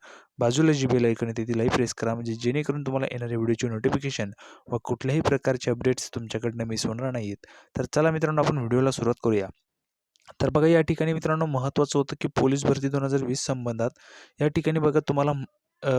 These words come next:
विचारण्यात आले होते मित्रांनो, मला खूप प्रश्न विचारण्यात आले होते कमेंट्समध्ये की "सर नक्की भरती होणार का?" तर बघा नक्की भरती होणार याबाबत मित्रांनो बघा सर्वजण विद्यार्थ्यांनी विचारलं होतं की "सर दोन हजार वीसची नक्की भरती होणार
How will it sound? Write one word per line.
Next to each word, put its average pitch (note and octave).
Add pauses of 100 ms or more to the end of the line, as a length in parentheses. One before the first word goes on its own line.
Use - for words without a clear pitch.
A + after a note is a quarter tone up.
विचारण्यात D3
आले C3+
होते A#2+
मित्रांनो, B2
मला C3
खूप E3+
प्रश्न D3+
विचारण्यात B2+
आले A#2+
होते A#2+
कमेंट्समध्ये A#2+ (400)
की D#3
"सर F3+
नक्की C#3+
भरती C3
होणार A2+
का?" F#2+ (580)
तर D3
बघा D3+
नक्की D#3
भरती C3+
होणार B2
याबाबत B2+
मित्रांनो B2+
बघा A#2
सर्वजण C3+ (160)
विद्यार्थ्यांनी C3+
विचारलं B2+
होतं C3
की C3+
"सर E3
दोन C#3
हजार C#3
वीसची C3+
नक्की C#3
भरती B2+
होणार A#2